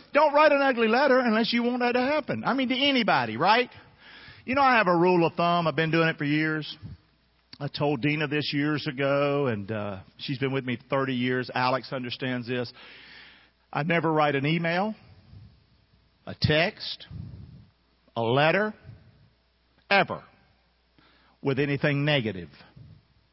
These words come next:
Even if it's just as plain as Jane. I mean, because people, between my pen and their eyes and ears, Satan gets involved. And it's just a good practice. If you don't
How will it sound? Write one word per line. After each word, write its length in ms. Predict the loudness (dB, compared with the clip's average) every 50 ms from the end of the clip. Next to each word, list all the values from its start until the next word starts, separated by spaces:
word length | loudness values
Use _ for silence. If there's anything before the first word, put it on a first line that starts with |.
| _ _ _ _ _ _ _ _ _ _ _ _ _ _ _ _ _ _ _ _ _ _ _ _ _ _ _ _ _ _ -2
Even 220 | 0 2 2 2
if 100 | 0 2 0
it's 120 | -2 -2
just 280 | -2 -2 -2 -2 -2 -4
as 100 | -8 -8 -8 -8
plain 500 | -6 -4 -2 -2 0 -2 -2 -2 -4 -4
as 220 | -4 -4 -6 -6
Jane. 600 | -4 -2 0 0 0 0 -2 -4 -6 -8 -10 -8 -4
I 120 | -4 -2 -2
mean, 260 | -2 -2 -4 -6 -6 -6
because 340 | -6 -4 -2 -2 -2 -2 -4 -4
people, 480 | -2 -2 -2 -2 -2 -4 -4 -4 -4 -8 -12 -20 -20 -20 -20 -18 _ -10
between 440 | -10 -8 -6 -4 -4 -2 -2 -2
my 280 | -2 -2 -2 -2 -2 -4 -6
pen 460 | -8 -6 -4 -2 -2 -2 -4 -4 -6
and 240 | -6 -6 -4 -2 -2
their 160 | 0 0 2
eyes 420 | 0 0 0 0 0 0 -2 -2
and 140 | -4 -4 -4
ears, 420 | -2 -2 -2 -2 -2 -4 -6 -8 -10 -16 _ _ _ _
Satan 480 | -14 -8 -2 0 0 0 0 -2 -4 -4
gets 260 | -2 -4 -4 -4 -8
involved. 560 | -8 -4 -4 -4 -4 -6 -8 -14 -18 _ -20 -20 _ _ -20 -20 _ _ _ _ _ _ -20 -20 -20 -20 -20 -20 _ -4
And 80 | 0 0
it's 140 | 0 0 0
just 180 | -2 -4 -2
a 60 | -2 -2
good 260 | 0 0 -2 -2 -4
practice. 540 | -2 0 0 0 0 -2 -4 -8 -8 -8 -6
If 100 | -4 -2
you 80 | -2
don't 180 | 0 0 -2